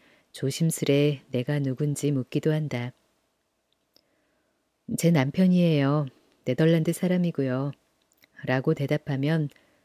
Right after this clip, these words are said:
사람들은 한결같이 "오" 또는 "아" 하며 호의적인 반응을 보인다. 내가 비아랑 같이 있는 모습이 보기 좋다는 눈치다.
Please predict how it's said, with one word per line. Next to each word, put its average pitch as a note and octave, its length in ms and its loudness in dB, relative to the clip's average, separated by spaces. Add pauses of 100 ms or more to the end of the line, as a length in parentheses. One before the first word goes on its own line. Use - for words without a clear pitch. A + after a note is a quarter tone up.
(200)
사람들은 E3+ 560 0
한결같이 F3 920 -2 (960)
"오" C#3 520 -2 (420)
또는 D#3 400 0 (420)
"아" B2+ 120 -4
하며 D3+ 1040 0
호의적인 F3+ 540 4
반응을 C#3 420 -2
보인다. C3+ 540 -4 (1600)
내가 C3+ 400 2
비아랑 E3 540 2
같이 - 360 -2
있는 E3+ 300 4
모습이 D3 520 0
보기 C#3+ 280 -4
좋다는 C#3+ 460 -2
눈치다. C3 580 -6